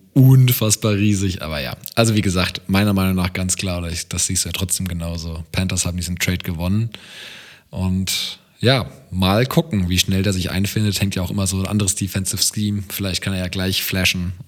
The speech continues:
Ähm, er wurde ja noch, das muss man bei den Jacksonville Jaguars zumindest ja berücksichtigen, er wurde ja noch sozusagen von dem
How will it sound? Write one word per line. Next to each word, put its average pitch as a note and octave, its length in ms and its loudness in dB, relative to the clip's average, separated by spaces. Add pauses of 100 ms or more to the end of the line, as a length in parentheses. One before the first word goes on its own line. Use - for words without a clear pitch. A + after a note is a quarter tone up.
Ähm, E2 240 -4
er G2 140 -2
wurde A2 160 6
ja G2 160 4
noch, G2 160 0
das F#2 160 -2
muss F#2 80 -2
man F#2 100 0
bei F#2 60 0
den F2+ 100 0
Jacksonville F2 460 -4
Jaguars F2 340 -4
zumindest F2+ 240 -2
ja F2+ 60 -4
berücksichtigen, F2+ 500 -4
er E2+ 140 -4
wurde F#2 160 0
ja F2 80 0
noch F2 120 -2
sozusagen E2+ 500 -4
von - 140 -4
dem E2 300 -4